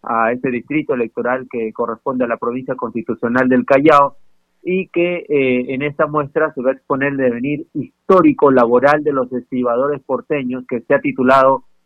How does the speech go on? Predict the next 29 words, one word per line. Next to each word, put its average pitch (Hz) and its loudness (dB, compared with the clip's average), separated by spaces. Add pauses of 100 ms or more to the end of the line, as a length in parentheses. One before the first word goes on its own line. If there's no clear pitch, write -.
(140)
Historias 147 2 (160)
de 123 -6
Jornadas 131 0 (100)
de 113 -6
Lucha. 117 -4 (320)
El 139 -6
congresista 147 -4
ha - 0
destacado 151 -2
la 139 -8
importancia 135 -2
del 123 -2
trabajo 131 0
que 131 -6
realiza 123 -4
el 131 -6
obrero 127 -4
portuario, 135 -2
que 123 -10
se 123 -14
encarga 131 -4
de 123 -2
la 113 -6
salida 127 -2
de 131 0
las 117 -4
riquezas 131 -4
del 110 -8
país 160 0